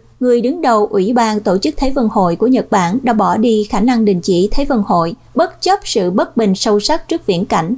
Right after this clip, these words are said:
hàng ngàn vận động viên và quan chức đến nước này trong đợt nhiễm covid mười chín thứ tư.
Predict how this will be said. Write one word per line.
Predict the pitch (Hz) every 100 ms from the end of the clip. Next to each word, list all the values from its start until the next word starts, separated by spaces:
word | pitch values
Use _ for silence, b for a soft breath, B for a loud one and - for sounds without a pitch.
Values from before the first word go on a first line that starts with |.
| -
hàng | 226 202 196
ngàn | 196 190
vận | 175 185
động | 196 190
viên | 233 226 208 -
và | 208 196
quan | 233 214
chức | 214 330
đến | 220 226 311
nước | 320 349 277
này | 220 202 - -
trong | - 302
đợt | 214 190
nhiễm | 202 180 240
covid | 254 294
mười | 247
chín | 180 220 269
thứ | 277 269
tư. | 233 214